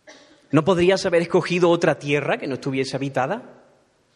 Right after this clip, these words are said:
y haber-, haberle ahorrado problemas al pueblo?". Pues no. Dios predispuso que el pueblo tuviese que conquistar la tierra. Y uno se pregunta, "¿por qué?". Bueno, por-, porque Dios quería juzgar a eso, a, a las naciones que había allí.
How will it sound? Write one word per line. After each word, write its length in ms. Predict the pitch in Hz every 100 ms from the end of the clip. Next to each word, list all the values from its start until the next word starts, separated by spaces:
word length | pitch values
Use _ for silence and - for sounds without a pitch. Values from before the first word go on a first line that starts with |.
| _ _ _ _ _ _ _ - _ -
y 80 | 139
haber-, 420 | 131 143 151 160
haberle 260 | 147 147 156
ahorrado 400 | 143 143 143 151
problemas 480 | 143 131 135 170 139
al 120 | 131
pueblo?". 380 | 147 151 220 269 - - _ _ _ _ _
Pues 140 | 165 185
no. 240 | 208 110 - - _ - _ - _ _ _
Dios 140 | 170
predispuso 520 | 170 160 147 202 - 165
que 60 |
el 60 | 139
pueblo 220 | 170 165
tuviese 380 | 151 156 170 160
que 100 | 147
conquistar 440 | 143 160 - 160
la 100 | 160
tierra. 380 | 165 208 156 127 - - _ _ _ _ _ - _ _ -
Y 100 | 208
uno 100 | 180
se 100 | 165
pregunta, 320 | 165 170 147
"¿por 160 | 147
qué?". 400 | - 233 202 - - _ _ _ _ _ _ _ _ _ _
Bueno, 220 | 240 123
por-, 240 | 139 - -
porque 240 | 151 143
Dios 160 | 147 156
quería 240 | 165 170
juzgar 540 | 165 151 131 147 156
a 80 | 151
eso, 200 | 135 156 147
a, 80 |
a 160 | 143 156
las 100 | 139
naciones 400 | 131 - 196 160
que 80 | 202
había 240 | 156 165
allí. 480 | 147 254 139 -